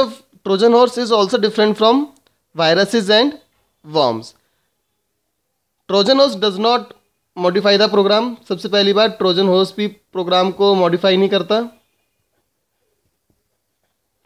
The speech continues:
and also don't replicate itself, रेप्लिकेट भी नहीं करता,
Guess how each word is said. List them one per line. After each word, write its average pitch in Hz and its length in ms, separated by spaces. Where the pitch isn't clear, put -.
and 220 220
also 202 400
don't 214 420
replicate 175 600
itself, 185 540
रेप्लिकेट 190 580
भी 226 100
नहीं 226 100
करता, 196 220